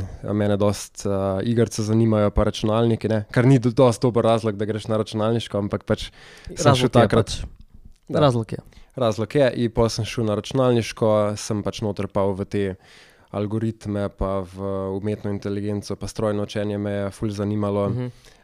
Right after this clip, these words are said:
Speaker 1: A, in takrat sem tukaj nekako noter v to pal, ehm, v ta bolj teoretični del, pa mogoče, mm,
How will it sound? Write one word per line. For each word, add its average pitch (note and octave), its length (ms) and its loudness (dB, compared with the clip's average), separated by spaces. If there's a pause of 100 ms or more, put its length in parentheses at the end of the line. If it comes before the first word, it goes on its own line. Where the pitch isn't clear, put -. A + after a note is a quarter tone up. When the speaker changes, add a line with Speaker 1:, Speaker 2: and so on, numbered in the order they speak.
(160)
Speaker 1:
A, G#2+ 140 -4 (320)
in C3 180 2
takrat C3 540 0
sem - 340 -6
tukaj B2 260 -2
nekako A#2 240 -4
noter A#2+ 260 0
v A2 120 -2
to A2+ 160 -2
pal, A2+ 400 4
ehm, G#2 640 -2 (300)
v A2 160 -8
ta A2 160 0
bolj G2+ 220 0
teoretični G#2+ 640 -2
del, G#2+ 220 -2
pa G2 160 -6
mogoče, G2+ 480 -4 (340)
mm, G2+ 300 -10